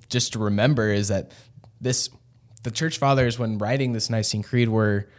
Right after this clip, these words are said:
not necessarily trying to write every small detail as if this is the comprehensive list of everything about God the Son, but this is everything that is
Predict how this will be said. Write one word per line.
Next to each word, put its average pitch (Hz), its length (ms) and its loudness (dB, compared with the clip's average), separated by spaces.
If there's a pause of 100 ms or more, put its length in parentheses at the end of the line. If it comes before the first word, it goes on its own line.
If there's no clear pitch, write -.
(200)
not 120 380 0
necessarily 117 760 0 (920)
trying 117 360 -2
to 104 560 -2
write 110 400 2
every 120 260 2
small 117 340 2
detail 110 520 0
as 107 140 0
if 104 120 -2
this 120 180 0
is 110 100 -2
the 101 100 -10
comprehensive 107 840 -4
list 104 280 -2
of 98 100 -4
everything 104 380 -2
about 104 320 4
God 104 160 0
the 95 80 -2
Son, 113 260 2
but 98 100 -2
this 120 180 4
is 117 180 0 (440)
everything 120 380 -2
that 107 160 0
is - 340 -4